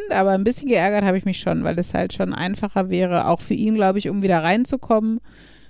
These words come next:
weil er ja nach den Ferien dann auch wieder normal zur O G S geht, was er bis jetzt halt nicht gemacht hat, weil die geraten haben, aufgrund von Corona, wer es selber hinkriegt,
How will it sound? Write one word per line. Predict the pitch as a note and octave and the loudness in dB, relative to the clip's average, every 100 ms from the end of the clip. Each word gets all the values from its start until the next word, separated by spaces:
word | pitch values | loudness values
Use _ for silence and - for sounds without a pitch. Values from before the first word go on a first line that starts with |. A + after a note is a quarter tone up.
| - | -8
weil | F#3+ | 0
er | F#3+ | 2
ja | F#3 | 2
nach | F#3 | 0
den | F#3 G3+ | 0 -2
Ferien | - G3+ G3 G3 | 0 0 0 0
dann | F#3 - | -2 -2
auch | G3 - | -4 -2
wieder | G3+ G3 | -2 0
normal | G3 G#3 F#3+ F#3+ G3 | -2 -2 -2 0 0
zur | - F3+ | -2 -2
O | |
G | F#3+ - | -2 0
S | A3+ - | 0 0
geht, | B3 A#3 | 0 2
was | G3 | 0
er | F#3+ | 0
bis | F#3 - | -2 -2
jetzt | F#3+ - | -2 0
halt | - | 0
nicht | G#3+ A#3 | 0 0
gemacht | - B3+ B3+ | 0 0 0
hat, | A#3 G3+ | 0 0
weil | F#3+ | 0
die | F#3+ | 0
geraten | F#3 F3+ D3+ F3 - G3+ | -2 -2 0 0 0 0
haben, | F3+ F3+ F#3+ | 2 0 -2
aufgrund | - - G3 G3 | -4 -4 -4 -2
von | G3 F#3+ | -4 -6
Corona, | F#3 F3+ G#3+ G#3 F#3 | -6 -2 0 2 2
wer | F#3 | 2
es | F#3+ | 2
selber | - F3+ F#3 | 0 2 2
hinkriegt, | F#3 A3+ B3 A3 A3 - | 2 0 0 0 0 -2